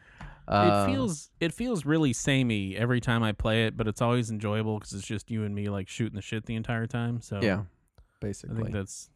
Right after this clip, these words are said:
Speaker 2: that's what I like about it. We
Speaker 1: I
Speaker 2: need to do
Speaker 1: do
Speaker 2: another board game day.
Speaker 1: I've never identified with another human more than we were playing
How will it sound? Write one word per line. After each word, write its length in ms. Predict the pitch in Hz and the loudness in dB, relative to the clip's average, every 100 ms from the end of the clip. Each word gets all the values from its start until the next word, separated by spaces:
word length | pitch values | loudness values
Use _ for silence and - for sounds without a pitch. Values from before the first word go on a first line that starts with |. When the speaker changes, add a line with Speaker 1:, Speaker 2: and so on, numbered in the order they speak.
| - | -18
Speaker 2:
that's 180 | 127 - | -18 -12
what 100 | 98 | -8
I 40 | 95 | -6
like 200 | 95 - | -8 -8
about 260 | 92 95 | -8 -6
it. 100 | 95 - - _ _ | -8 -12 -20 _ _
We 80 | 127 | 2
Speaker 1:
I 20 | |
Speaker 2:
need 60 | 156 | 4
to 20 | 175 | 8
do 120 | 165 | 8
Speaker 1:
do 60 | |
Speaker 2:
another 220 | 120 104 98 - - _ - | 6 2 -4 -8 -16 _ -2
board 220 | 120 110 | 0 0
game 160 | 92 92 | -6 -8
day. 260 | 90 92 - - | -8 -8 -12 0
Speaker 1:
I've 200 | 143 139 | 2 4
never 320 | 175 185 185 | 6 6 8
identified 720 | 156 135 156 147 151 143 139 131 | 6 6 4 6 6 6 6 4
with 360 | 127 127 - | 4 4 2
another 300 | 127 131 123 | 2 4 4
human 300 | 120 139 131 | 4 4 6
more 280 | 123 123 123 | 6 6 6
than 200 | 120 120 | 4 4
we 140 | 139 | 4
were 80 | 139 | 4
playing 640 | 131 160 151 143 123 - | 6 6 6 2 0 -8